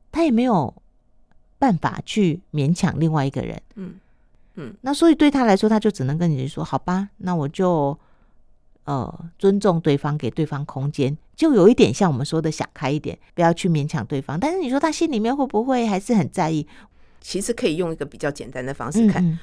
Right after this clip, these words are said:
Speaker 2: 我们讲到说天下事只有三种事嘛，
Speaker 1: 嗯。
Speaker 2: 自己的事、别人的事、老天的事。
Speaker 1: 对。
Speaker 2: 好，所以即便在关系里头，还是会分成是自己的事、别人的事、老天的事。
Speaker 1: 对。
Speaker 2: 所以对方他是准备什么样过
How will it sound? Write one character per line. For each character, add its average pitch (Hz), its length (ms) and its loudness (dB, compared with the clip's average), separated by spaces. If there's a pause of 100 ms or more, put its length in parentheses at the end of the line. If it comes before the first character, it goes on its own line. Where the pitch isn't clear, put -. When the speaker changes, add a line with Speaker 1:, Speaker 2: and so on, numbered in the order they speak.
(140)
Speaker 2:
我 165 60 -8
们 202 120 0
讲 151 160 -2
到 175 140 -4
说 170 200 -2
天 190 220 -6
下 165 180 -4
事 147 200 -8
只 147 100 -8
有 131 100 -2
三 143 160 -8
种 143 200 -10
事 - 160 -14
嘛， 113 180 -10
Speaker 1:
嗯。 185 140 4
Speaker 2:
自 170 80 4
己 139 100 -4
的 135 100 -4
事、 151 200 -6
别 143 200 -6
人 135 120 -6
的 139 80 -4
事、 139 160 -6
老 117 160 -8
天 139 180 -14
的 139 100 -12
事。 - 220 -14
Speaker 1:
对。 160 460 4 (100)
Speaker 2:
好， - 120 -10 (140)
所 - 160 -8
以 226 60 -4
即 170 160 -12
便 202 160 -4
在 175 140 -8
关 156 200 -6
系 - 140 -12
里 101 60 -12
头， 127 180 -14
还 143 160 -12
是 - 100 -10
会 202 160 -6
分 151 160 -8
成 139 200 -8
是 135 140 -12
自 - 200 -12
己 131 100 -14
的 123 120 -10
事、 139 180 -8
别 135 220 -8
人 135 80 -8
的 135 100 -8
事、 131 160 -8
老 - 160 -12
天 127 160 -8
的 202 60 4
事。 190 200 4
Speaker 1:
对。 170 300 0 (180)
Speaker 2:
所 - 140 -8
以 214 160 -4 (220)
对 254 120 -2
方 214 200 -6
他 202 160 -8
是 202 180 -10
准 120 160 -10
备 190 140 -4
什 - 120 -8
么 127 120 -10
样 156 120 -6
过 - 360 -8